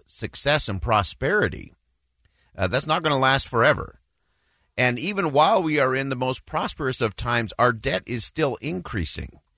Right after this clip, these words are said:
And both Democrats and Republicans have added nearly a trillion dollars a year in deficit spending. And so you start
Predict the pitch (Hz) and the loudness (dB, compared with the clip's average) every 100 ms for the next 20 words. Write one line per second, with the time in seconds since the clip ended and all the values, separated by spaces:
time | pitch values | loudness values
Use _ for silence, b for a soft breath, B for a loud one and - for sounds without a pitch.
0 | b b - 131 156 165 185 208 185 175 | b b -4 2 2 2 0 -2 0 0
1 | - 160 143 120 147 160 151 139 113 104 | 0 0 0 0 0 0 -2 0 -2 -2
2 | 92 123 117 - 147 156 139 113 90 123 | 0 0 0 0 2 2 2 0 -4 -2
3 | 165 190 160 135 87 113 - 170 151 127 | 0 0 0 -2 0 -2 -2 -2 0 0
4 | 113 113 101 95 90 92 87 101 80 85 | 4 4 6 2 -2 -4 -4 -4 -4 -6
5 | - _ _ _ _ 107 110 95 113 107 | -14 _ _ _ _ -2 0 2 2 2
6 | - 80 - - 85 71 - _ _ _ | -6 -8 -8 -2 -2 -4 -12 _ _ _
7 | _ _ _ _ _ _ _ 113 147 151 | _ _ _ _ _ _ _ -4 0 0
8 | 202 - 196 156 | 0 2 2 0